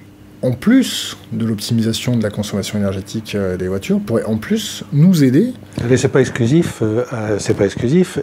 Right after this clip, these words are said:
Speaker 2: et, mais vous, vous, je n'ai pas, vous m'avez pas laissé, laissé terminer.
Speaker 1: Je vous
Speaker 2: Euh,
Speaker 1: en
Speaker 2: je crois
Speaker 1: prie,
Speaker 2: que
Speaker 1: continuez.
Speaker 2: là, ce que je dis, c'est que le progrès technique, de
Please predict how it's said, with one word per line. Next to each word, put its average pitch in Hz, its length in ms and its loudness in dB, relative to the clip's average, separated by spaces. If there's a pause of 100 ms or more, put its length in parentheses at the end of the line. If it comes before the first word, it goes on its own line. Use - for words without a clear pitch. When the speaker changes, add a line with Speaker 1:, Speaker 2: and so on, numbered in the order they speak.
Speaker 2:
et, 113 160 -2
mais 139 200 6
vous, 127 180 2
vous, 117 300 2
je 113 140 2
n'ai 113 140 2
pas, 139 460 4
vous 113 160 -2
m'avez 120 240 0
pas 135 140 2
laissé, 117 360 2
laissé 107 300 0
terminer. 139 540 0 (560)
Speaker 1:
Je 135 40 2
vous 117 60 4
Speaker 2:
Euh, 120 120 4
Speaker 1:
en 127 40 2
Speaker 2:
je 127 60 0
crois 156 140 4
Speaker 1:
prie, 127 100 -4
Speaker 2:
que 120 80 -2
Speaker 1:
continuez. 123 240 0
Speaker 2:
là, 202 440 0
ce 104 140 -10
que 127 100 0
je 123 60 -2
dis, 196 120 0
c'est - 120 -6
que - 80 -10
le 110 80 -2
progrès 160 400 0
technique, 143 600 -4
de 185 80 -2